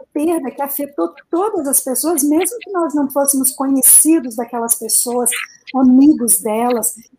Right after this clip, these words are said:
Então, é algo que a gente sente. Agora, outra, uma outra situação muito difícil de luto também é o luto não reconhecido,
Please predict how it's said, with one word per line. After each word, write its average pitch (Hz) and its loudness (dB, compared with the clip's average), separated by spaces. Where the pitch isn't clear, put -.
Então, 269 0
é 277 -2
algo 269 2
que 311 -4
a 285 -2
gente 294 -4
sente. 196 -4
Agora, 214 -2
outra, 330 2
uma 226 -2
outra 285 2
situação 233 0
muito 254 0
difícil 240 -6
de 220 -10
luto 208 -6
também 208 -2
é 240 0
o 254 2
luto 277 2
não 277 8
reconhecido, 294 2